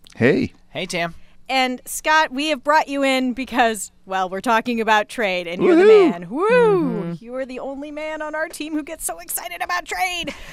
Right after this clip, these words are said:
Speaker 3: Uh, so, on Monday, President Trump made a big announcement.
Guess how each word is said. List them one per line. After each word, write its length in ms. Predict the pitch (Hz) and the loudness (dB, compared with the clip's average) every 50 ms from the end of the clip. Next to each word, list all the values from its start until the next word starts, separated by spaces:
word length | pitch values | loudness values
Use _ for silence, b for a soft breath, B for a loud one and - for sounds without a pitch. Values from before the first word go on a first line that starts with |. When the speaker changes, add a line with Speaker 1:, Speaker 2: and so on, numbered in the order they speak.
| B 415 320 B | B -14 -10 B
Speaker 3:
Uh, 240 | - 302 320 311 302 - | 4 4 6 4 4 0
so, 360 | - - - 453 453 320 - - | -2 0 2 2 2 2 2 4
on 340 | 311 359 381 370 349 330 320 | 6 6 6 6 4 0 2
Monday, 520 | 330 339 349 359 339 294 277 240 214 208 214 | 4 4 4 4 4 2 2 2 2 0 -2
President 540 | - - 262 247 269 277 339 415 415 370 | -4 -2 0 0 0 0 -2 -4 -4 -4
Trump 380 | - - 247 208 196 202 233 - - - - | -6 -4 -2 -2 0 -2 -4 -8 -12 -18 -14
made 420 | - 190 202 208 214 220 226 247 233 | -10 -6 -4 -2 0 0 0 2 0
a 80 | 202 | -2
big 400 | 170 - _ - - 254 294 269 | -2 -4 _ -6 -4 -2 -2 2
announcement. 680 | 339 311 285 233 196 185 - - - - - - - | 2 2 2 2 0 -2 -4 -8 -12 -12 -12 -16 -18